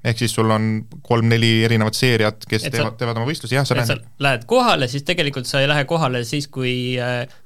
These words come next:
Speaker 2: ma ei tea, kell kaksteist see võistlus hakkab, vaid tegelikult sa oled kohal hommikul kaheksa ja lõpetad selle päeva õhtul kell kaheksa.
Speaker 1: No tegelikult sa võid selle õhtu lõpetada ka pärast südaööd, sest harilikult õhtuti on seal ka suured kontserdid, noh, a la mingid maailmakuulsad D J-d ja sellised asjad tulevad sinna kohale, kuna noh,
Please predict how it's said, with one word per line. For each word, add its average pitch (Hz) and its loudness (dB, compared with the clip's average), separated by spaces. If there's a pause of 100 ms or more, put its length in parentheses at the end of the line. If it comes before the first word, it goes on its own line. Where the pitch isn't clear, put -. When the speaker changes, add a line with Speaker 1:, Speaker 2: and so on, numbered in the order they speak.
Speaker 2:
ma 120 -8
ei 120 -6
tea, 131 0 (260)
kell 127 -6
kaksteist 143 -2
see 123 -6
võistlus 147 -2
hakkab, 123 -2
vaid 117 -4
tegelikult 160 -2
sa 127 -2
oled 123 -4
kohal 151 0
hommikul 143 -4
kaheksa 156 0 (260)
ja 127 0
lõpetad 131 -2
selle 127 0
päeva 123 0
õhtul 123 -4
kell 131 -2
kaheksa. - -2 (180)
Speaker 1:
No 127 0
tegelikult 151 -4
sa 120 -4
võid 147 -2
selle 120 -2
õhtu 143 -6
lõpetada 117 -6
ka 104 -2
pärast 113 2
südaööd, 113 2
sest - -4
harilikult 117 0
õhtuti 117 -8
on 107 -6
seal 107 -6
ka 107 -6
suured 120 2
kontserdid, 123 -6 (100)
noh, 104 -2
a 113 2
la 110 -2
mingid 110 -6
maailmakuulsad 110 -6
D 117 -4
J-d 107 -2
ja 107 -2
sellised 110 0
asjad 107 0
tulevad 107 0
sinna 110 -2
kohale, 127 0
kuna 104 -8
noh, 107 -8